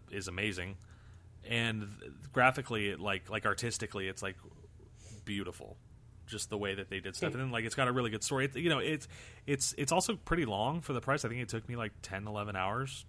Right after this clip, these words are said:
Speaker 1: to finish.
Speaker 2: Hmm.
Speaker 1: Um,
Speaker 2: And, and just backing up, this is the one that's kind of like an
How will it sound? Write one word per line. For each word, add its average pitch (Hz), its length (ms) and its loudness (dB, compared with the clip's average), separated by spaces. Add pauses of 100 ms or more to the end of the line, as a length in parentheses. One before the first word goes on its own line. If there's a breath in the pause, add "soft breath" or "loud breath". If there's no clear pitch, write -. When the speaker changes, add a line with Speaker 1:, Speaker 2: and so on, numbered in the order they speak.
Speaker 1:
to 110 120 -4
finish. 113 300 -2 (580 soft breath)
Speaker 2:
Hmm. - 40 -8
Speaker 1:
Um, 104 300 0
Speaker 2:
And, 123 280 4 (180)
and 131 180 4
just 143 200 2
backing 131 360 6
up, 110 180 2
this 139 220 4
is 139 180 0
the 127 120 2
one 120 380 4
that's 110 260 2
kind 117 260 0
of 98 220 0
like 101 400 2
an 95 360 -4